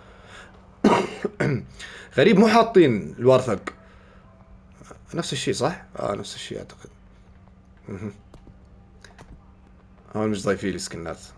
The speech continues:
الله يسامحكم. حلو.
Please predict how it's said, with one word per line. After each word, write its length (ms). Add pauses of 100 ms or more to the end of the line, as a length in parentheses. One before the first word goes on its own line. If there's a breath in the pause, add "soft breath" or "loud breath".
(140)
الله 120
يسامحكم. 460 (2750 loud breath)
حلو. 220